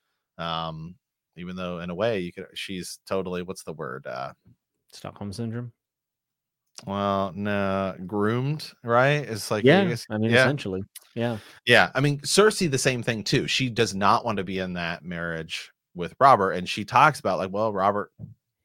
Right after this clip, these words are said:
Speaker 1: climbed on top
Speaker 2: Yeah.
Speaker 1: of me, and, you know, there's noth-, like, there was nothing I, I could do." Um, obviously, hers is even slightly different too, because she went into that first night being like, "Okay, this"
Speaker 2: Excited and willing,
Speaker 1: Right,
Speaker 2: yeah.
Speaker 1: and this,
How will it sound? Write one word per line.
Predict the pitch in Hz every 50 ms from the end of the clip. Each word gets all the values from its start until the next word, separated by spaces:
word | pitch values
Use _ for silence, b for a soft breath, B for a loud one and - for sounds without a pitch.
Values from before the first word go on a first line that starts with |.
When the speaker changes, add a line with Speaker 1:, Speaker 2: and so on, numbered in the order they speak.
| _ _ _
Speaker 1:
climbed | - - 92 101 113 113 117
on | 117 113
top | - 131 135 139
Speaker 2:
Yeah. | 87
Speaker 1:
of | 85
me, | 85 87 87
and, | 90 95 92 90
you | 92 95 98
know, | 101
there's | 95 95 92 87
noth-, | 98 98 98 - _ - 101
like, | 107 95 95 90 -
there | 110 104
was | 101 98 98
nothing | 104 95 - 98 95 92
I, | 90 87 - _ _ -
I | 95 90
could | - - 80 -
do." | - 98 82 58 52 - _ B B B B B B B B
Um, | 95 98 95 92 90 90 -
obviously, | 127 139 135 139 127 - 127 120 113 - -
hers | 107 127 156 214 214 160 131
is | 117 113
even | 117 104 110 101
slightly | - - 117 117 107 107
different | 101 110 - - 87 -
too, | - 160 147 113
because | 110 - 120 101
she | - - - 151 156
went | 139 127 113 113
into | 147 208 240 170 120
that | 117 101 - -
first | - 104 98 - -
night | 110 98 101 - 85
being | 104 101 98 98 95 98 95
like, | 92 85 82 82 80 - _ _ _ _ _ _ -
"Okay, | 90 95 - 165 175 135
this" | 101 98 95 110
Speaker 2:
Excited | 101 95 92 92 92 90 90 92
and | 90 87 87 90 90 87 _ _ _ _ _ -
willing, | 95 101 95 90 90 101 107 117
Speaker 1:
Right, | 117 107 92 90 90 90
Speaker 2:
yeah. | - _ - 104
Speaker 1:
and | 104 98 98 98
this, | 98 92 - - - - - -